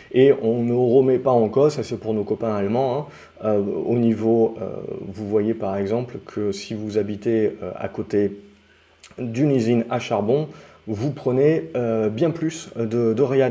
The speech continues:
de radiation. Donc, euh, pour, en, en termes d'investisseurs, j'ai oublié le point six, mais c'est pour moi le plus important, c'est que c'est le retour sur investissement. Hein, vous, pour chaque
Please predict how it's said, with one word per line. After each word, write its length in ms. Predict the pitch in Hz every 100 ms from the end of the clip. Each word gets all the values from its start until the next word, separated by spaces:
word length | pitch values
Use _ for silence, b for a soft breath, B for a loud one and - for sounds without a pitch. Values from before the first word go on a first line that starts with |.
| 117 127
de 80 |
radiation. 480 | 127 131 120 - - - B B B B B B B B _ _ _ _ b b b b -
Donc, 240 | 143 151
euh, 100 | 151
pour, 380 | - - 175 143
en, 180 | 156 131
en 80 | 151
termes 180 | 180 170
d'investisseurs, 680 | 165 156 165 156 170 165
j'ai 120 | 120 127
oublié 300 | 127 131 139
le 60 |
point 220 | 127 143
six, 280 | 131 165 160
mais 80 | 113
c'est 160 | 123 117
pour 140 | 127
moi 100 | 127
le 100 | 120
plus 220 | - 120
important, 460 | 113 117 120 180 170
c'est 180 | - 123
que 300 | - 123 120 B -
c'est 140 | 135
le 60 | 131
retour 240 | 139 147
sur 120 | 143
investissement. 580 | 123 123 151 - 139 - B B 110
Hein, 140 | 131
vous, 420 | 127 151 147 123 -
pour 160 | 151 -
chaque 320 | 185 170